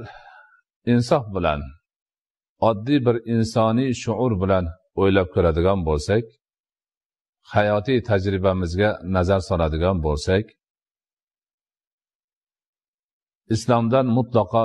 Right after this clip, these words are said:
bexabar, urug' ajdodidan tortib boshqa bir dinda, nasroniy dinidami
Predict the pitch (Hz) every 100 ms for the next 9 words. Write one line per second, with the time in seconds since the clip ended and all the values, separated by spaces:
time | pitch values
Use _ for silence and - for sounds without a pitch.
0 | 98 101 95 98 87 98 104 _ _ _
1 | _ _ _ _ _ _ _ _ _ _
2 | _ - 110 117 85 104 95 104 95 95
3 | 113 113 104 _ _ - 95 92 - 110
4 | - _ _ - 95 101 - 135 92 92
5 | 82 95 87 85 80 - - - 107 104
6 | 98 92 85 92 87 90 87 85 82 82